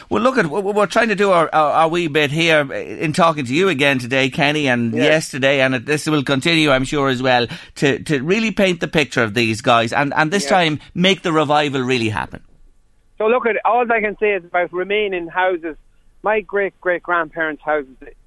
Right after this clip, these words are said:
Speaker 2: house still remains, and they used to call there, and there was a place in at the fireplace where you could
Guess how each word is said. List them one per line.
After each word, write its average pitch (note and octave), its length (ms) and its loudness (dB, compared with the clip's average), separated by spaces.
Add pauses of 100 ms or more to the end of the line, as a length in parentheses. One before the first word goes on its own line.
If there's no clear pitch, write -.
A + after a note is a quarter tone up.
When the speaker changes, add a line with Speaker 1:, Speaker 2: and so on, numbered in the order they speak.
(140)
Speaker 2:
house D#3+ 260 -2 (100)
still G#3 220 0
remains, D#3 480 -12
and D3+ 140 -8
they G#3 160 -4
used G3 260 -8
to D3+ 60 -16
call D3+ 380 -2
there, A#2+ 240 -2
and B2 80 -8
there C3 80 -10
was C3+ 140 -14
a D3+ 60 -12
place F#3 360 -8
in E3 120 -10
at D3 100 -14
the D3 80 -18
fireplace D3 560 -4
where C3 120 -10
you B2+ 80 -10
could B2 180 -14